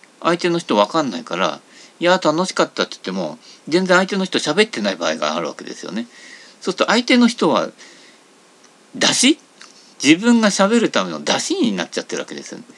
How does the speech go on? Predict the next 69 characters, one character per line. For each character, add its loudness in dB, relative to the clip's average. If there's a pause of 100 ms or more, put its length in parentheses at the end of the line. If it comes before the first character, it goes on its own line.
(920)
そ 0
う 2
す -6
る 2
と -
対 0
等 -2
な -2
コ 0
ミ 2
ュ 2
ニ 2
ケ 2
ー 2
シ -2
ョ 0
ン -6
じ -4
ゃ -2
な 0
い -2
の -4
で、 2 (1300)
一 -2
人 -4
減 -4
り、 -4
二 -2
人 -6
減 -12
り、 -14
そ -4
し -6
て 0
誰 -2
も -8
い -6
な -8
く -10
な -8
っ -18
た -10
っ -16
て -14
い -6
う -6
ね、 -6 (560)
こ -10
と -6
に -6
な -8
っ -16
ち -12
ゃ -8
う -12
わ -18
け -16
で、 -6 (720)
聞 -4
け -4
る -2
か -4
ど -4
う -14
か -12
で -14
す -10
よ -4
ね。 -8